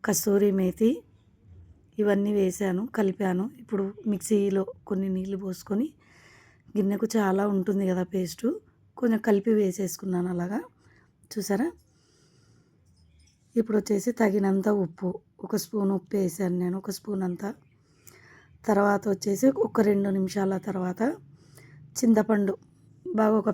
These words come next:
పెద్ద నిమ్మకాయ సైజ్ అంత చింతపండు తీసి నానబెట్టాను, పిండి తీసి పక్కకు పెట్టుకున్నాను, అది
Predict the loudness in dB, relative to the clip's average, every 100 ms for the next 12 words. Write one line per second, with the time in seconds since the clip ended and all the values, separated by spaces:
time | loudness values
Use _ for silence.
0 | 0 0 2 2 0 0 0 0 0 0
1 | -2 -4 -4 -2 -2 -2 -4 -8 -16 -20
2 | -20 -20 -20 -20 -20 -20 _ _ 0 2
3 | 4 4 4 4 4 2 2 2 2 2
4 | 2 4 2 0 0 -2 -2 -4 -2 -2
5 | -2 -2 -2 0 0 -2